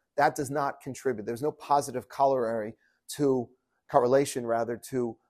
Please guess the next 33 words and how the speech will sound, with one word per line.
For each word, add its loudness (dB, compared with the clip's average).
long 2
life, 0
longevity, 0
unless -6
you -6
pray -6
consistently, -6
sustained 2
over 0
a -2
long 0
period -2
of -16
time. -4
That's -2
what -2
makes -8
us -6
live -4
longer. 0
That's -12
really 0
what -4
makes -8
us -8
live. -6
What 6
do 2
we 4
have 2
in 0
our 2
Judaism -4